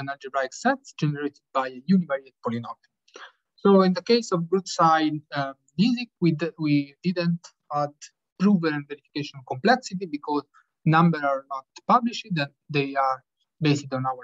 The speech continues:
estimation. Uh, but we can see how we improve, uh, also in the sides of, um, uh, communication complexity.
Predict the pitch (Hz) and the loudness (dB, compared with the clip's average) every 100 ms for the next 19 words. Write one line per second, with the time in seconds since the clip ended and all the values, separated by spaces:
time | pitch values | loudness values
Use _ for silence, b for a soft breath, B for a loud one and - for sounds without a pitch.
0 | 123 - 165 247 - 262 - _ b b | -16 -2 2 2 0 -8 -16 _ b b
1 | _ _ - 151 147 143 143 170 175 - | _ _ 0 4 4 4 2 4 4 2
2 | - - _ _ _ _ _ _ _ _ | -14 -18 _ _ _ _ _ _ _ _
3 | _ - 208 190 180 170 240 226 170 160 | _ -4 0 2 0 -2 0 4 6 6
4 | 156 151 - 156 151 - 185 170 - _ | 4 -4 -10 -10 -6 4 6 6 0 _
5 | _ _ _ 156 147 139 139 175 175 - | _ _ _ 0 2 0 0 -2 -2 -2
6 | 160 151 147 - - 160 147 147 147 - | -4 -4 -10 -14 -2 2 2 0 -6 -18
7 | _ - 143 135 131 131 127 127 127 127 | _ -4 -4 -4 -6 -8 -10 -16 -20 _
8 | _ _ - 123 120 _ _ - 143 135 | _ _ -12 -10 -12 _ _ -2 -2 -2
9 | 143 131 - 233 - 131 127 117 190 190 | -4 -4 0 -2 -2 -4 -4 -4 -2 0